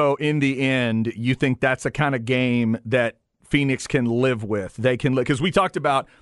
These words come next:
not letting Kawhi get all the way to, he got to thirty-eight in game one. It was Booker who got to thirty-eight last night. So they kept him at thirty-one. You mentioned Westbrook's twenty-eight. So that's something you feel like they can live with.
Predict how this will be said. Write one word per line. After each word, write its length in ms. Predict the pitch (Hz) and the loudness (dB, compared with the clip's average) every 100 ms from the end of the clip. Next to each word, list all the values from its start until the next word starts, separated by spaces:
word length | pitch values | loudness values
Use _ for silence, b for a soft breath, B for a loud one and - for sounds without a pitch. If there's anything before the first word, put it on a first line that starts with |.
| b | b
not 240 | 127 147 156 | -2 -2 2
letting 260 | 160 160 139 | 0 0 0
Kawhi 400 | 147 135 139 131 | 0 2 2 2
get 140 | 131 | 2
all 140 | 135 135 | 2 2
the 60 | |
way 160 | 131 135 | 2 2
to, 140 | 120 104 | 0 0
he 140 | 190 | 2
got 160 | 196 - | 0 -2
to 80 | |
thirty-eight 640 | - 165 135 127 123 104 - | 0 0 2 2 2 0 0
in 140 | 127 127 | 0 2
game 260 | 131 123 | 2 2
one. 360 | 127 135 101 87 | 2 2 0 -6
It 100 | 101 | -10
was 160 | 95 | -10
Booker 460 | 101 92 233 - 135 | -8 0 0 2 0
who 100 | 135 | 2
got 180 | 127 120 | 2 0
to 60 | 117 | 0
thirty-eight 560 | 135 120 117 117 113 b b b | 0 2 2 2 0 b b b
last 320 | 120 120 - | 0 0 0
night. 260 | 135 120 90 | 0 0 -2
So 60 | |
they 100 | 127 | -2
kept 260 | 117 175 - | 2 0 2
him 140 | 190 | -2
at 100 | 170 - - 175 170 151 | -2 -4 2 2 2 -2
thirty-one. 720 | 127 127 175 180 139 127 131 b | -2 0 2 4 2 0 -2 b
You 120 | 120 | 0
mentioned 280 | 143 143 139 | 0 2 2
Westbrook's 500 | 139 147 - 139 - | 2 2 0 -2 -2
twenty-eight. 760 | - 156 156 143 135 135 127 107 b | -2 0 2 2 2 2 0 -4 b
So 180 | - 131 | -2 0
that's 380 | 110 147 151 - | 2 0 0 0
something 480 | 165 147 147 135 127 b b | -2 2 0 0 -2 b b
you 140 | 127 | -2
feel 220 | 147 156 143 | 2 2 2
like 200 | 131 117 | 2 0
they 140 | 139 | 0
can 160 | 135 117 | 0 2
live 260 | 131 127 | 2 0
with. 400 | 117 104 90 - | -2 -4 -6 -14